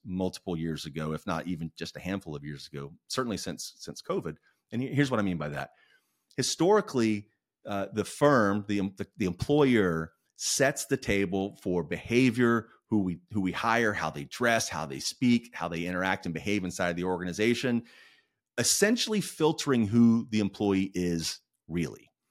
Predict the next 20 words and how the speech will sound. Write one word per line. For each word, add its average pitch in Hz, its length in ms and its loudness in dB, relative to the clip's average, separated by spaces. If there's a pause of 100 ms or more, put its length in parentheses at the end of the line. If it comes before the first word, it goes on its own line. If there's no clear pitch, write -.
(280)
because 92 220 -4
they 90 100 0
want 117 260 2
them 123 140 0
to 110 160 -6
subscribe 104 640 0
and 95 100 -2
kind 95 140 -4
of 85 60 -4
behave 98 480 -2
in 92 140 -2
this 87 180 -2
cookie 120 280 -6
cutter 110 280 -2
way 85 260 0
that 85 160 -4
our 82 180 -2
organization 95 680 -2
was 87 100 -8
built 92 380 -4